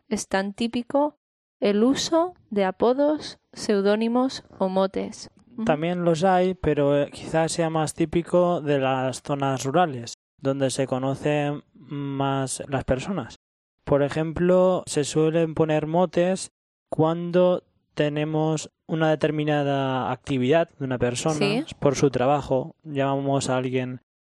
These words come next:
Speaker 2: el lechero, el clavero, el forrajero,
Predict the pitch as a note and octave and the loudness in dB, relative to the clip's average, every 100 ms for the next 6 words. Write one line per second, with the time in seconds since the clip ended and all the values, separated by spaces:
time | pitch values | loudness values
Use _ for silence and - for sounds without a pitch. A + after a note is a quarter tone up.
0 | _ D3 C#3 B2+ B2+ B2 A#2+ A2+ A2+ D#3 | _ -2 0 2 0 0 0 -2 0 2
1 | D#3 D3+ F3+ _ - B2+ B2 A#2+ - A#2 | 2 2 -2 _ -4 -2 -2 -6 -4 -2
2 | A#2 C#3+ C#3+ C3+ C#3+ - _ - B2+ A#2+ | 2 2 4 2 0 -8 _ -6 -2 -2
3 | - A#2+ A2 G#2+ D3+ D3 C3+ C3+ C3+ | -2 -2 -2 -2 0 2 2 0 -4